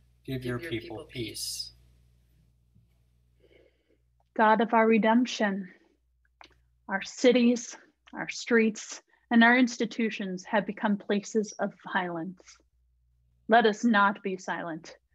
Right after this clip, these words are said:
Speaker 3: Create in us such a longing for peace that we will not be stopped in our efforts to restore our communities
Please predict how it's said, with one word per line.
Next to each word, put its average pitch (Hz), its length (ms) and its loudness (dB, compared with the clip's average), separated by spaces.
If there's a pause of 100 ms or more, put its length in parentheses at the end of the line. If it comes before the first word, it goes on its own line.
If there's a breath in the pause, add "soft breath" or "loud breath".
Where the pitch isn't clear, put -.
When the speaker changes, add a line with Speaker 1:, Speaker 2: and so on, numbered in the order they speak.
(440 soft breath)
Speaker 3:
Create 262 460 2
in 226 220 0
us 220 500 -4
such - 360 -2
a 302 60 4
longing 233 640 2
for 220 160 -6
peace - 580 -8 (480 soft breath)
that 240 220 4
we 269 380 4
will 226 320 2
not 214 460 4 (320)
be 208 140 -2
stopped 220 560 -2
in 202 140 -2
our 190 180 -2
efforts 233 500 -2
to 202 120 -4
restore 226 600 0
our 180 120 0
communities 202 920 -2